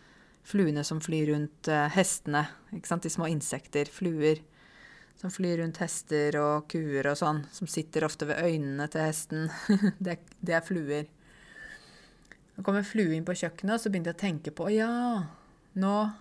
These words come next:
kom jo insektene, ikke sant?» For insektene kommer ikke når det er kaldt. Da,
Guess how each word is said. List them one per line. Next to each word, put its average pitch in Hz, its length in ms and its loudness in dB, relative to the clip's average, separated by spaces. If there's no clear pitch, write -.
kom 175 220 0
jo 190 80 0
insektene, 185 720 0
ikke 175 140 -4
sant?» 196 400 -2
For - 120 0
insektene 160 600 -4
kommer 131 280 -6
ikke 139 160 -8
når 139 140 -2
det 147 40 -2
er - 60 -10
kaldt. - 480 -6
Da, 151 240 0